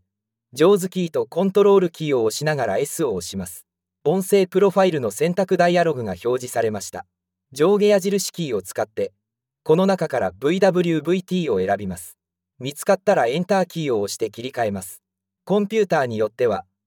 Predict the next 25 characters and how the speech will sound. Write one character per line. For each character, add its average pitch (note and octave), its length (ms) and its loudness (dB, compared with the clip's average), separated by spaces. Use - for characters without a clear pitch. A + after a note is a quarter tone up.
音 F#3 180 2
声 G3 140 2
エ F#3+ 200 4
ン F3+ 60 2
ジ D3 140 -6
ン A#2+ 40 -6
の G#2 100 -2
読 A2 140 2
み D3 100 -4
込 D#3+ 120 0
み D#3 100 -2
に C#3+ 140 -6
時 C3+ 120 -8
間 F#3+ 200 0
が F#3+ 100 0
か F#3 140 -4
か G3 100 2
る E3 80 0
こ B2 120 -6
と B2+ 100 -2
が F#2+ 140 -4
あ F2 40 -2
り F#2 120 -6
ま F2+ 100 -8
す。 - 180 -18